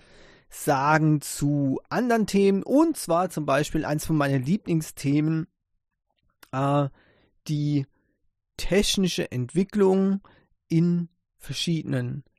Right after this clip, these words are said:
Ländern. Und da jammer ich ja immer groß rum, äh, bei, äh, Deutschland sieht schlecht aus und, äh, da habe ich auch vor kurzem ja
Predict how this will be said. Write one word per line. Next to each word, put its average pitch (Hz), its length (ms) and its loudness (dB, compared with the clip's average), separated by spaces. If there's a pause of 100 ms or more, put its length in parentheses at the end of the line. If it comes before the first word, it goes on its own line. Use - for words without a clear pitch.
Ländern. 175 400 2
Und 139 80 0
da 127 80 0
jammer 135 320 2
ich 156 160 -2
ja 135 100 2
immer 147 340 0
groß 139 720 -2 (220)
rum, 196 480 2 (400)
äh, 143 320 -4 (420)
bei, 131 480 -2 (380)
äh, 120 180 -12
Deutschland 147 420 0
sieht - 140 -10
schlecht - 480 -2
aus 165 540 2
und, - 640 -10
äh, 127 160 -6
da 123 160 -4
habe 135 160 -4
ich - 200 -8
auch 131 300 -2
vor - 160 -12
kurzem 156 460 -2 (440)
ja 135 320 -2